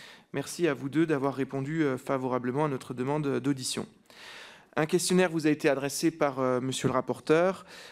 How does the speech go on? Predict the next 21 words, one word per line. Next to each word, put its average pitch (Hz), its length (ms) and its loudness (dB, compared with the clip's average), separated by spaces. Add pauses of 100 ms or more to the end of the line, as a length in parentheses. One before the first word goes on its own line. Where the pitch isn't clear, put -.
(160)
axé 170 340 2
sur 147 160 0
la 139 100 4
notion 170 480 2
de 135 220 -4
souveraineté 135 580 0
en 156 80 2
matière 131 380 -2
énergétique 120 600 -4
et 135 60 -2
plus 143 160 -4
particulièrement 131 840 -2 (340)
s'agissant, 131 720 -4
s'agissant 160 720 0
de 131 80 2
l'approvisionnement 135 800 0
et 151 40 -2
de 123 40 -6
la 113 80 0
production 143 520 -2
d'électricité. - 680 -6